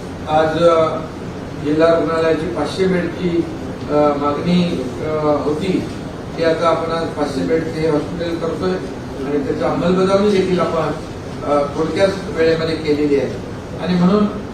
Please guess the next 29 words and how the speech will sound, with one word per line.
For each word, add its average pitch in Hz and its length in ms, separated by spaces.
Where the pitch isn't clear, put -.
एडीबी 214 640
बँकेचं 175 480
आपण 190 300
जवळपास 185 360
आता 185 160
पहिल्या 165 340
टप्प्यात 196 360
बाराशे 190 480
कोटी 196 220
कर्ज 170 300
आपल्याला 160 380
मिळणार 147 220
आहे - 300
आणि 202 520
टप्प्याटप्प्याने 208 720
पुढील 180 380
निधी 190 280
देखील 196 340
आपल्याला 170 760
मिळत 180 260
राहील. - 480
तानाजीराव 196 520
आपल्या 202 220
हुडकोचे 214 500
देखील 202 300
आपण 185 260
मागच्या 175 360
वेळेस 180 340
काही, 180 420